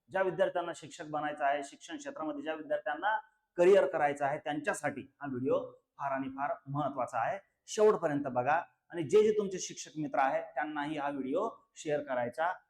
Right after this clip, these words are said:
आहे. बघा, शिक्षक मेगा भरती दोन हजार पंचवीस सव्वीस, शैक्षणिक पात्रता, कामाचे स्वरूप, आवश्यक कौशल-, कौशल्य, निवड प्रक्रिया या संबंधित सविस्तर माहिती. त्याआधी ही माहिती आपल्याला बघणं आवश्यक आहे, फार महत्वाची माहिती आहे.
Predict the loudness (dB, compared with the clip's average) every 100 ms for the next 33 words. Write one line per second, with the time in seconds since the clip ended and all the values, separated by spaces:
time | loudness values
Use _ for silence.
0 | -10 -8 -10 _ -2 -2 -4 -6 -4 -4
1 | -4 -6 -2 0 0 -2 -2 -2 -2 -2
2 | -6 -10 -10 -4 -4 -2 -10 -12 _ _
3 | -6 -6 -6 -8 -2 -2 -2 -2 0 0
4 | -2 -4 -8 -8 -4 -2 0 -2 -2 -8
5 | -4 -4 -2 -6 -6 -6 -6 -6 -2 0
6 | 0 -2 _ _ -2 2 4 4 2 0
7 | 0 0 2 0 -2 -6 -2 2 2 2
8 | -4 -20 -20 -6 -4 -2 -4 0 0 0
9 | _ _ -4 -2 -2 -6 -10 -18 _ _
10 | 0 2 2 2 0 0 0 0 4 4
11 | 4 2 2 2 -2 -2 -4 -6 -10 -12
12 | -2 -2 0 -4 -4 -6 -8 -16 -14 -10
13 | -10